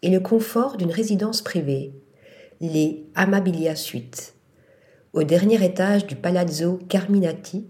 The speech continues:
une demeure de charme du dix-neuvième siècle, entièrement restaurée, quatre suites privées et indépendantes s'offrent aux visiteurs pour un séjour inoubliable dans la capitale lombarde, avec en prime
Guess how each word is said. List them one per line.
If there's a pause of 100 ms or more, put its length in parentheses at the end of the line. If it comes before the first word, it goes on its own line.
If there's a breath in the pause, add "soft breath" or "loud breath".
(480 soft breath)
une
demeure
de
charme
du
dix-neuvième
siècle, (360 loud breath)
entièrement
restaurée, (520 soft breath)
quatre
suites
privées
et
indépendantes
s'offrent
aux
visiteurs
pour
un
séjour
inoubliable
dans
la
capitale
lombarde, (420 loud breath)
avec
en
prime